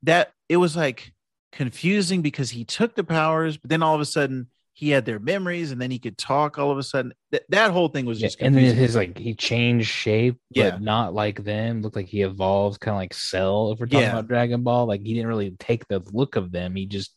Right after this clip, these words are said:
Speaker 2: t-, took their ability or
Speaker 1: Yeah.
Speaker 2: whatever, their energy. I don't know.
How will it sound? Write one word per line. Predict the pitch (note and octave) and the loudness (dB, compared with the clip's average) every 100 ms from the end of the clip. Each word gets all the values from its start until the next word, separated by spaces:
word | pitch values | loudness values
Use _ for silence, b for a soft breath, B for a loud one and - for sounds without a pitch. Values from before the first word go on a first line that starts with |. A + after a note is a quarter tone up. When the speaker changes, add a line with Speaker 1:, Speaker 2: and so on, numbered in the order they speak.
| - | -14
Speaker 2:
t-, | - - - | -14 -12 -6
took | - A2 | -6 -6
their | G2+ G2+ F#2+ F2 F2 - | -8 -4 -2 -4 -8 -10
ability | G#2 G2+ G2+ A#2+ B2 B2 B2 - - | -8 -4 -2 0 2 0 0 -6 -4
or | C3+ | -2
Speaker 1:
Yeah. | A#2+ | 0
Speaker 2:
whatever, | A2+ A#2 C3 C3 C3 B B B B | 2 2 2 0 -2 B B B B
their | - F2 | -6 -2
energy. | A2 B2+ C3 C3 | 2 2 2 2
I | A2 | 2
don't | A2 F2+ | 0 -2
know. | E2+ D#2+ | -8 -14